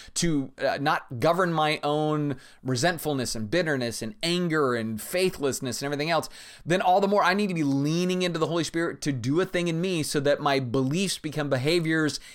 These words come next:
and even dispositions. Like, all of that is sort of in the mix of what it means to have this bundled thing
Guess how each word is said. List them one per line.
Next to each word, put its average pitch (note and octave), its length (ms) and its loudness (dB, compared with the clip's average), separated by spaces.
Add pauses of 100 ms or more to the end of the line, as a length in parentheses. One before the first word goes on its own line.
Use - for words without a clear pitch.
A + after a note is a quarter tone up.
(160)
and C#3+ 120 2
even E3 240 0
dispositions. C3 880 -2 (400)
Like, C#3+ 200 -2
all F#3 240 4
of G3 120 4
that F3 160 6
is E3 80 2
sort D3 180 2
of C#3 80 0
in D3+ 60 0
the D3+ 80 0
mix G3+ 340 -2
of C#3+ 160 -2
what F3+ 140 4
it D3 80 -4
means C#3+ 320 -2
to D#3+ 60 -4
have D3 360 0
this C3 220 0
bundled F3 760 0
thing D3+ 460 -2